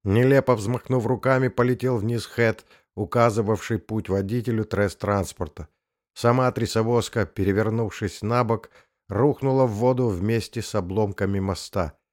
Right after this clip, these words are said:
Надсадно взвыл двигатель передового Б Т Р. Машина яростно цеплялась передними колёсами за берег,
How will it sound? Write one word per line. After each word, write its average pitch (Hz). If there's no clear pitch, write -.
Надсадно 104
взвыл 98
двигатель 101
передового 95
Б 85
Т -
Р. 90
Машина 101
яростно 104
цеплялась 104
передними 98
колёсами 101
за 92
берег, 113